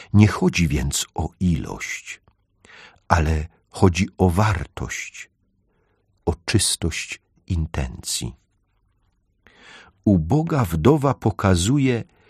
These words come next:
że można dać bardzo wiele, nic nie znacząc i prawie nic nie posiadając. Wystarczy otworzyć swoje serce, nieraz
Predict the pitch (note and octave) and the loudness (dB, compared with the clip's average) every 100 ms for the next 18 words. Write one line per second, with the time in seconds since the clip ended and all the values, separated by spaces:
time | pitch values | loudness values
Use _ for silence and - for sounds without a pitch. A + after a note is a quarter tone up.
0 | _ - _ F#2+ E2+ G2+ F#2 G#2 D#3 A#2+ | _ -20 _ 2 6 8 8 8 6 2
1 | B2+ B2 F#2 G#2 C3 - - D#2+ A#2 G2+ | 0 0 2 0 0 -4 -2 0 0 0
2 | A2+ G2+ F#2+ B2+ B2+ A#2+ A2 - - _ | 0 2 2 2 0 -4 -8 -16 -20 _
3 | - G2 A#2+ E3 - - G2 E2+ D2+ F2 | 2 6 6 6 4 6 6 6 6 4
4 | B2 - A2 G#2 - - _ _ _ _ | 2 0 -2 -2 -4 -10 _ _ _ _
5 | _ - F#2 - F2 F2+ D#2 D#2 D#2+ - | _ 0 0 2 2 2 0 -2 -4 -12
6 | _ _ _ _ - F#2+ G#2+ C3+ - - | _ _ _ _ -2 2 4 2 0 0
7 | F2 E2 - - C#2+ C2 - - G1+ G1+ | 0 -2 -6 -6 -6 -6 -8 -10 -14 -14
8 | - - - _ _ _ _ _ _ _ | -16 -16 -18 _ _ _ _ _ _ _
9 | _ _ _ _ _ _ - F2 - F2+ | _ _ _ _ _ _ -4 -2 2 2
10 | F#2 - - F#2+ - A#2+ A2+ - - - | 2 0 -4 -4 0 0 0 0 -2 2
11 | F#2 E2 - F2 G#2 - - G#2 - _ | 4 4 2 0 -2 -6 -8 -10 -14 _
12 | _ _ _ _ _ _ - E2+ D2 C#2 | _ _ _ _ _ _ -2 0 0 -2
13 | - | -4